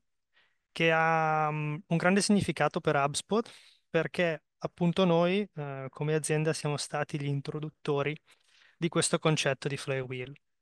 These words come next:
Fino a qualche tempo fa il classico, la classica metodologia per recuperare leads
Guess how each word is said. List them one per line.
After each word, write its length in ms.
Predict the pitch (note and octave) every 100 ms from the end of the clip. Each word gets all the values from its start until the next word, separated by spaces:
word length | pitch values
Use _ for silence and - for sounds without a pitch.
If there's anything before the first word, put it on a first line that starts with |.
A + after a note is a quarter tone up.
| _ _ _ _ _ -
Fino 200 | G3 G#3
a 60 |
qualche 800 | - F#3+ F#3+ G#3 G3+ G3 F#3+ F#3 -
tempo 320 | G3 F#3+ F#3+
fa 340 | - F3+ A3
il 120 | F3 -
classico, 800 | D#3+ D3 - D#3+ D#3+ D#3 D3 D3
la 120 | C3+
classica 480 | - F3+ - E3 D3+
metodologia 840 | D3+ D3+ D3 D3 C#3 D3 D3+ C3+
per 400 | - C#3 C3+ C3
recuperare 1200 | C3+ C3 C3 _ D#3 C#3 C#3+ C#3 C3+ C3 C3 B2+
leads 420 | C#3 C#3+ C3+ -